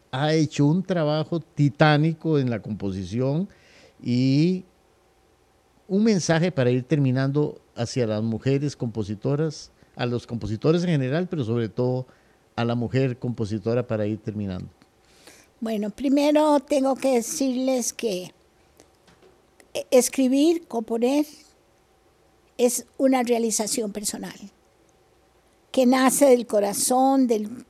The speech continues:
Speaker 2: del vientre, de, de todo nuestro ser. Es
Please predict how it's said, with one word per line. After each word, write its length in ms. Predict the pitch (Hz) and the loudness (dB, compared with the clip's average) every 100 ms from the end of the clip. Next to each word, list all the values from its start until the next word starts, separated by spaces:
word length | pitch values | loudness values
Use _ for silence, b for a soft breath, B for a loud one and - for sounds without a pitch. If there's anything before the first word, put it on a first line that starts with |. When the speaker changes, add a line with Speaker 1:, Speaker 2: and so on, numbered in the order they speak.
| - | -12
Speaker 2:
del 320 | 202 208 202 | -10 -8 -10
vientre, 880 | 208 247 269 285 277 269 247 - 269 | -10 2 10 10 10 6 2 0 2
de, 1000 | 262 240 226 226 220 220 226 220 214 208 - _ _ _ _ 269 | 4 4 4 2 0 0 0 0 0 -2 -6 _ _ _ _ -14
de 240 | 247 233 | -2 -2
todo 400 | 226 330 320 285 | 4 8 12 12
nuestro 380 | 240 233 - 214 | 10 4 0 -2
ser. 300 | 196 202 180 - _ _ _ b b b b b b b b _ _ _ _ _ - | 0 -4 -6 -12 _ _ _ b b b b b b b b _ _ _ _ _ 4
Es 560 | 285 277 - - - | 6 8 6 0 -2